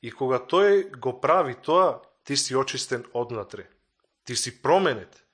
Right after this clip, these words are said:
Ги поправаш работите со својот сосед. Ти имаш нова свест, нови желби и нови задоволства. Третиот начин по кој можеш да дознаеш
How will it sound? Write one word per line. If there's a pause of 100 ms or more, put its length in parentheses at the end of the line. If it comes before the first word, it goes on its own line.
(340)
Ги
поправаш
работите (180)
со
својот
сосед. (360)
Ти
имаш (220)
нова
свест, (440)
нови
желби (300)
и
нови
задоволства. (680)
Третиот
начин
по
кој
можеш
да
дознаеш